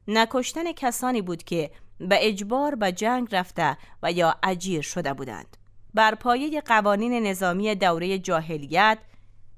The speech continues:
شرکت مردان قبیله در جنگ الزامی بود،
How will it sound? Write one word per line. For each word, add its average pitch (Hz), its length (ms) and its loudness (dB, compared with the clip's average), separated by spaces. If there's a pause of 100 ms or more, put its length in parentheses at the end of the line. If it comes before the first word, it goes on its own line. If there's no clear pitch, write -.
(220)
شرکت 294 540 2
مردان 254 720 2
قبیله 170 460 2
در 160 280 2
جنگ 220 500 -2
الزامی 165 520 -2
بود، - 280 -18